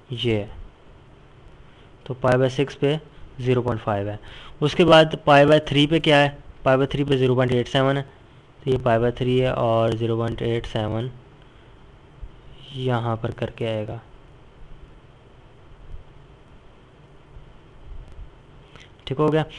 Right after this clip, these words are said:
उसके बाद पाई by टू पे क्या value है sin x की? पाई by टू पे ये हो गया, ये हो गया, पाई by टू पे वन है।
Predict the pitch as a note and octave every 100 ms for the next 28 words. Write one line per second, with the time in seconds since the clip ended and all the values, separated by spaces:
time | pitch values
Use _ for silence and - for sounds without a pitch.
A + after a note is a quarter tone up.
0 | - - D3+ - F3 E3 - C#3+ D#3 D#3+
1 | E3 E3 E3+ E3 D#3 - - - - D3
2 | D3 D3 D3+ D3+ C#3 C#3+ - - D#3 -
3 | - - - - - - - - - -
4 | C3+ C3+ C#3 C#3+ C#3+ D3 D3 D#3 C#3+ C3
5 | C3 C#3 - - - - - - - -
6 | - - C3+ C3+ C3 B2+ B2+ B2+ B2 B2+
7 | B2 B2+ B2 B2+ B2+ B2 C3+ C3 A#2 G#2+
8 | G#2